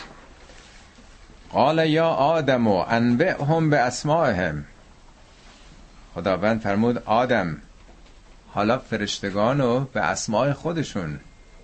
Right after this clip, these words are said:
آگاه بکن. یعنی نه اشیا، نه عالم بیرون از اونا. فلما انبأهم باسمائهم، وقتی که آدم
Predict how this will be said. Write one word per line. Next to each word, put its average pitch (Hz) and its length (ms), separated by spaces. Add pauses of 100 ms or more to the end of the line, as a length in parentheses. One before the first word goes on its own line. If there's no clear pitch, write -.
(420)
آگاه 85 420
بکن. - 360 (560)
یعنی 98 180
نه 131 100
اشیا، 113 600 (1900)
نه 117 120
عالم 120 500
بیرون 98 360
از 82 160
اونا. 71 240 (1400)
فلما 110 840
انبأهم 104 960
باسمائهم، 95 1160 (480)
وقتی 107 400
که 131 260 (960)
آدم 113 760